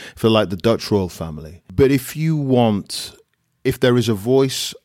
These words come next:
of moral clarity on the world stage when it comes to climate change, when it comes to, um, inequity, when it comes to,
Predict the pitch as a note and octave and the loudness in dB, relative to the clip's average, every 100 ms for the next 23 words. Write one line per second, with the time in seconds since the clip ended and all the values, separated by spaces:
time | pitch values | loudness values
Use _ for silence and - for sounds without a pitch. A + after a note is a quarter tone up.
0 | - G#2+ G2+ G2 F#2+ E2+ - - G#2 A2+ | -4 0 2 0 -2 -6 -16 -6 2 4
1 | G#2+ F#2+ - - G2+ G#2 F#2+ - D#2+ - | 4 2 -2 -6 -2 0 0 -4 -8 -8
2 | G2 F#2+ F#2+ F#2+ F2+ - - G2 E2 D2+ | -6 -2 0 2 0 -2 0 0 0 -2
3 | - - - - - - - - G#2 G2 | -8 -10 -14 -20 -20 -20 -12 0 2 2
4 | - - G2+ G2 G2 - - F#2+ F2+ F2 | -4 -2 2 4 2 0 -2 -2 0 -2
5 | E2+ - - F2 D#2+ - E2+ D#2+ D#2+ - | -6 -8 -6 -2 -2 -2 -4 -4 -6 -4
6 | E2 - - F#2 F2+ E2 - - F2+ E2+ | -6 -6 -2 0 0 -2 -2 0 0 0
7 | - - - - - F2+ E2+ E2+ F#2+ E2+ | -6 -18 -20 -16 -6 -2 -2 0 0 0
8 | E2 - - - D2+ - - F#2+ E2 - | -2 -6 -4 -4 -6 -10 -2 0 0 2
9 | G2 F#2+ - - - F2+ E2+ | 2 4 2 -2 0 0 0